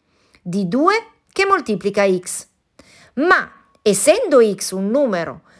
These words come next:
sicuramente minore di uno,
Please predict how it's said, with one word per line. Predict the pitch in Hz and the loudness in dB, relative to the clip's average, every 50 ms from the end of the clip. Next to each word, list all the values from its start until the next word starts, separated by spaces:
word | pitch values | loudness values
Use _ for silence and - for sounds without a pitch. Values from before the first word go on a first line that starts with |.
| _ _ | _ _
sicuramente | - - - - - 370 403 403 392 - - 233 220 208 202 185 185 185 190 190 180 175 175 170 - - 151 143 - - - | -8 -4 -2 2 6 6 6 6 4 2 -4 -2 0 2 2 2 0 0 -2 -4 -4 -6 -8 -10 -10 -12 -14 -14 -14 -10 -4
minore | 185 196 214 214 208 233 277 320 302 247 202 | -2 0 2 2 4 4 6 6 6 6 4
di | 175 196 | 2 -2
uno, | 196 160 131 113 123 151 190 226 247 - | -4 -4 -6 -8 -10 -8 -8 -8 -8 -10